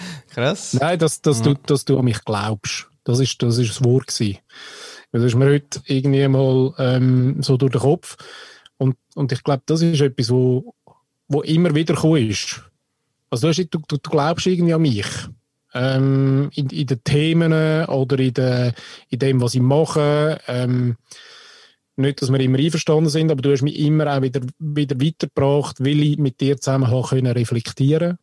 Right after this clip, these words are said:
Speaker 2: zu
Speaker 1: Mhm.
Speaker 2: einem Thema, wo ich mich auch ausgekotzt habe, wo du, wo wir dann herausgefunden haben, ja, eigentlich ist es gar nicht so das Thema zum Auskotzen, sondern jetzt bist grad du falsch. Ähm, und,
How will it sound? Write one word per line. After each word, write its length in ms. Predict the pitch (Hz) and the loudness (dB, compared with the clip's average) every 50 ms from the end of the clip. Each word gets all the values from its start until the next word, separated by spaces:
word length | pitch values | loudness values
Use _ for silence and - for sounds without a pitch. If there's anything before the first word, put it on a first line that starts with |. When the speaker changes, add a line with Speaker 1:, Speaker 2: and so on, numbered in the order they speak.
| _ _ _ _ | _ _ _ _
Speaker 2:
zu 140 | - - 143 | -2 0 2
Speaker 1:
Mhm. 60 | 147 | 2
Speaker 2:
einem 140 | 117 - 117 | 2 2 2
Thema, 360 | - 143 147 147 147 160 156 143 | 2 2 2 4 2 2 2 2
wo 80 | 135 | 2
ich 160 | 131 139 139 | 2 2 2
mich 160 | 123 131 117 131 | 0 0 0 0
auch 140 | 131 131 139 156 | 0 0 0 0
ausgekotzt 560 | 160 151 - - - 147 147 143 - - - | 0 -2 -2 -2 0 0 0 0 -2 -4 -2
habe, 400 | 131 131 135 135 139 139 143 156 - - | 0 2 2 2 2 2 0 -2 -4 -6
wo 220 | 147 139 127 120 - | -6 -4 -4 -4 -4
du, 380 | - 139 135 135 135 135 139 131 | -2 -2 0 0 0 0 0 0
wo 120 | 131 131 | 0 0
wir 80 | 127 127 | 0 0
dann 100 | 127 131 | 0 0
herausgefunden 560 | 139 135 131 139 - - 135 127 131 123 120 | 0 0 0 -4 -2 0 0 2 2 2 2
haben, 140 | 123 123 123 | 2 2 2
ja, 180 | 120 120 120 123 | 2 0 0 0
eigentlich 240 | 123 123 120 117 | -2 -2 -4 -2
ist 120 | 120 120 117 - | -2 -4 -4 -4
es 60 | - | -2
gar 160 | 127 123 123 | -2 0 0
nicht 180 | 123 120 117 - | 0 -2 -2 -4
so 80 | - | -4
das 80 | 120 - | -6 -4
Thema 320 | - 127 123 120 120 117 | -2 -2 0 0 0 0
zum 180 | - - 120 123 | 0 0 0 2
Auskotzen, 560 | 143 147 - - 147 143 147 - - - 139 | 0 0 -2 0 0 0 0 -2 -4 -2 -2
sondern 180 | 123 117 123 120 | 0 0 0 -2
jetzt 160 | 117 - - | -4 -6 -10
bist 120 | - 131 - | -14 -10 -8
grad 120 | - 120 - | -10 -4 0
du 140 | 139 151 165 | 2 2 4
falsch. 420 | 160 185 180 196 208 - - - - - - - - - - - - - - - - - _ | 4 4 4 4 2 0 -6 -12 -12 -16 -20 -18 -16 -16 -16 -16 -16 -16 -18 -20 -20 -14 _
Ähm, 580 | - 123 131 135 131 131 135 131 131 127 123 113 - _ _ _ _ _ _ _ _ _ _ _ _ _ _ _ _ _ _ _ _ _ _ _ _ _ _ _ _ _ | -2 0 2 2 4 4 4 4 4 2 2 0 -4 _ _ _ _ _ _ _ _ _ _ _ _ _ _ _ _ _ _ _ _ _ _ _ _ _ _ _ _ _
und, 200 | - 143 139 | -6 -4 -4